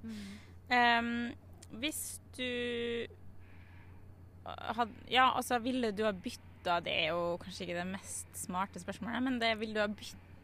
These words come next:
Speaker 2: <laughs> hvis du visste det du visste i dag, da,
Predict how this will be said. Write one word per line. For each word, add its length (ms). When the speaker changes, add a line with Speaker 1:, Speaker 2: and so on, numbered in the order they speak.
Speaker 2:
<laughs> 600
hvis 220
du 140
visste 360
det 140
du 80
visste 300
i 20
dag, 300
da, 140